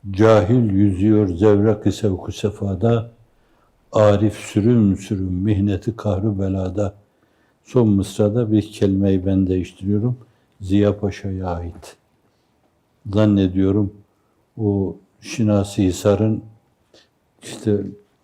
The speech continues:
şey Boğaziçi yalıları, villaları, davulları, dömbelekleri filan devlet düğünü umumi altında, ekonomik krizler altında kıvrandığı bir dönemde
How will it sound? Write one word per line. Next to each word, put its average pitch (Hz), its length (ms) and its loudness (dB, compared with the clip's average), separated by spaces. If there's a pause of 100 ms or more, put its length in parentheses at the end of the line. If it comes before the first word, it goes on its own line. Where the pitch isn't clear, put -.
(1500)
şey 101 340 0
Boğaziçi 104 580 2
yalıları, 95 760 0
villaları, 95 720 0
davulları, 104 640 -2
dömbelekleri 101 880 0 (640)
filan 104 400 0 (1080)
devlet 107 460 2
düğünü 107 320 2
umumi 110 540 4
altında, 101 800 0 (520)
ekonomik 104 560 0
krizler 101 480 0
altında 104 480 0
kıvrandığı 107 800 0
bir 92 120 -2
dönemde 95 540 -2